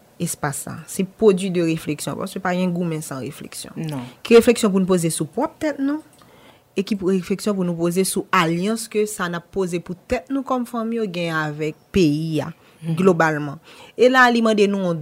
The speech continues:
doub dinamik. E feminis yo genyen twa fwa, kat fwa, senk fwa travay pou yo fè, paske sèt ou feminis men anvan w te feminis konsyans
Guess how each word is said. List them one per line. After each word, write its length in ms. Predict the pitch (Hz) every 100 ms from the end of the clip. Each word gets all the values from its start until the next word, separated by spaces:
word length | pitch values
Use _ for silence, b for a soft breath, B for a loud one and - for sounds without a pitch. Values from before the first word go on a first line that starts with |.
| 151
doub 200 | 247 196
dinamik. 680 | 175 202 190 185 214 226 -
E 120 | - 196
feminis 540 | - 202 196 190 175
yo 100 | 190
genyen 400 | 185 170 170 165 165
twa 300 | 147 156 160
fwa, 240 | - 156 143
kat 300 | - 151 -
fwa, 200 | - 139
senk 300 | - - 190 -
fwa 180 | 156 147
travay 400 | 147 143 143 143
pou 140 | 147
yo 120 | 143
fè, 200 | - - - B B B B
paske 220 | 214 214 233
sèt 400 | - 233 214 -
ou 100 | 190
feminis 640 | 202 180 175 165 151 - - B B
men 160 | 180 175
anvan 340 | 190 185 180 196
w 60 | 202
te 80 |
feminis 760 | 202 226 226 254 311 - - - - B B B B _ _ -
konsyans 420 | - 208 - 226